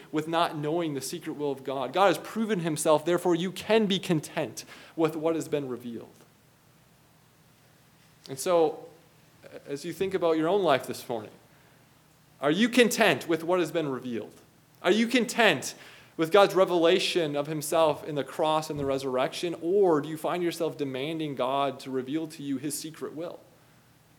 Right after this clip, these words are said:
We are to be content, content with what has been revealed. God has proven himself. He has taken the greatest act of evil and turned it into the greatest good and promises that he is doing the same in your life.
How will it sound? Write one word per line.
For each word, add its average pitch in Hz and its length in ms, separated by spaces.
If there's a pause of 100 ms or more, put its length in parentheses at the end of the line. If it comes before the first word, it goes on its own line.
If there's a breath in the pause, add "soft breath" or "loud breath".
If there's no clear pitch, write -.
(1700)
We 135 80
are 147 80
to 151 100
be 156 120
content, - 640 (320 soft breath)
content 147 680 (320 loud breath)
with 139 180
what 131 240
has 143 140
been 131 200
revealed. 117 340
God 190 120
has 240 100
proven 262 300
himself. - 380 (960)
He 165 60
has 160 100
taken 175 240
the 160 60
greatest 156 440
act 165 260
of 165 100
evil 151 340
and 127 180
turned 170 300
it 160 100
into 135 160
the 131 80
greatest 131 360
good 143 100
and 127 140 (180)
promises 165 840 (360 loud breath)
that 143 160
he 208 380
is 220 460
doing 214 300
the 180 80
same 214 320
in 165 120
your 185 180
life. 156 460